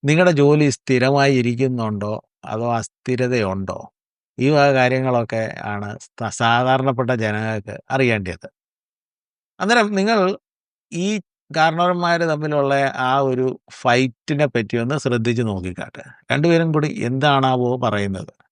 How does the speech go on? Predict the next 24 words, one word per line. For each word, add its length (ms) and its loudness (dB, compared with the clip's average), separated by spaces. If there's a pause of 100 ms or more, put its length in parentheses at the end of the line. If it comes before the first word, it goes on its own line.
(340)
ഷീ 280 2
ചേട്ടനും 520 0 (280)
ട്രംപ് 220 2
അച്ചാനും 380 -2
കൂടെ. 200 -8 (1400)
ട്രംപ് 200 2
പറയുന്നത്, 760 2 (380)
"നീ 260 0
എന്തിനാടോ 640 0
നിന്റെ 560 0 (260)
ഭാര്യയെ 340 2
തല്ലിയത്?" 520 -4 (640)
അന്നേരം 500 -6
ഷീ 220 -2
പറയുന്നത്, 640 0 (100)
"നീ 240 2
നിന്റെ 280 2
ഭാര്യയെ 300 2
തല്ലിയത് 380 0
കൊണ്ടാണ് 440 -2
ഞാൻ 400 -4
എൻ്റെ 180 -4
ഭാര്യയെ 340 -2
തല്ലിയത്." 520 -14